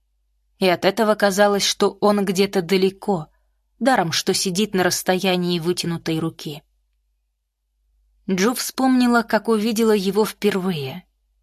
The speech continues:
Те несколько первых встреч. Он казался далёким, как прекрасная луна, хотя связь их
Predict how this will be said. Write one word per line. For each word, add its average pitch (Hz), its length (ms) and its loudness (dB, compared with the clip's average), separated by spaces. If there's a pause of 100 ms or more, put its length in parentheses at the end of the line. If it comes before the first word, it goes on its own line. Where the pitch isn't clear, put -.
(380)
Те 208 160 2
несколько 226 580 -2
первых 214 400 -2
встреч. - 680 -6 (960)
Он 196 180 0
казался 202 540 2
далёким, 180 720 -2 (560)
как 202 220 -2
прекрасная 208 720 0
луна, 175 480 -2 (920)
хотя 185 380 0
связь 233 460 -2
их - 260 -6